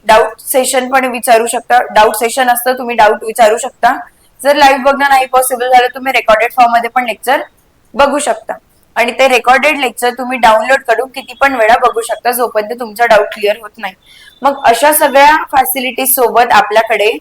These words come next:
बॅचेस कंडक्ट हो-, करतात, तर त्या बॅचेसची प्राइस सध्या ऑफर पिरियड मध्ये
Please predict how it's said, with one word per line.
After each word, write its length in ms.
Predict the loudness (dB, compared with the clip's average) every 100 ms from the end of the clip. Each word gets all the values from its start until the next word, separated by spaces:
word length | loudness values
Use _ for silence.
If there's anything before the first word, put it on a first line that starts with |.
| _ _ _ _ _ -6
बॅचेस 540 | 2 2 4 0 -2
कंडक्ट 360 | 0 2 2 2
हो-, 160 | 0 -2
करतात, 460 | 2 2 4 2 2 -2 _
तर 140 | -2 0
त्या 180 | 4 4
बॅचेसची 580 | 4 2 -2 -6 -8
प्राइस 420 | -8 0 2 2 0
सध्या 680 | -2 -4 0 2 2 -2 -2
ऑफर 300 | 0 0 -2
पिरियड 400 | -2 0 0 0
मध्ये 220 | -4